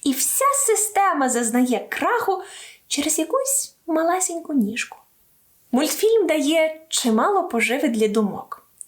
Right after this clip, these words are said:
Тут йдеться і про основи критичного мислення, і про кризу самоідентифікації.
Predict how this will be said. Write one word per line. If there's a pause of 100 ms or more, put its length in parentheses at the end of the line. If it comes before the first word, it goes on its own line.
(160)
Тут
йдеться
і
про
основи
критичного
мислення, (500)
і
про
кризу
самоідентифікації.